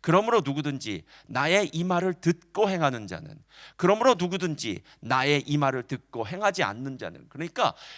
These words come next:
예수님의 말씀을 듣고 행하는 사람, 듣고 행치 않는 사람이 있습니다. 자, 듣고 행하는 사람은 제자들이었고요. 이것도 예수님 성령 받기 전에 제자들의 모습은 아니었어요. 뭐 반은 했고 반은 못했어요.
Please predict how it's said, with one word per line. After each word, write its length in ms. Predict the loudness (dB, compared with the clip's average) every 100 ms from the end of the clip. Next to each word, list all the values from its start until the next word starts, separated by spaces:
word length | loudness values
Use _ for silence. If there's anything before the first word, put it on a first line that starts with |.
| -2
예수님의 520 | 0 0 -2 -2 -2
말씀을 600 | 0 0 -2 -6 -8 -8 -8
듣고 480 | -8 -8 _ -4 -4
행하는 360 | -2 -2 -2 -4
사람, 280 | -4 -4
듣고 320 | -4 -8 -4 -4
행치 240 | -4 -8
않는 240 | -8 -8
사람이 300 | -10 -10 -10
있습니다. 480 | -14 -18 -20 -20 -20 _ _ _ _ _ _ -20 -10
자, 140 | -6
듣고 420 | -2 -4 2 2
행하는 300 | 4 2 -2
사람은 300 | -4 -4 -6
제자들이었고요. 800 | -6 -2 0 0 -2 -8 -10 -10
이것도 600 | -8 -6 -6 -4 -6 -6 _ _ _ -20 _ -6
예수님 640 | -6 -4 -4 -6 -8 -12 -14
성령 360 | -10 -8 -6 -4
받기 260 | -4 -6 -12
전에 220 | -10 -12
제자들의 480 | -10 -10 -8 -8 -10
모습은 360 | -12 -14 -10
아니었어요. 480 | -10 -8 -10 -12 -18
뭐 160 | -16 -18 -18 -16
반은 480 | -8 -2 0 0 0
했고 240 | -4 -6
반은 280 | -8 -8 -8
못했어요. 460 | -10 -12 -14 -16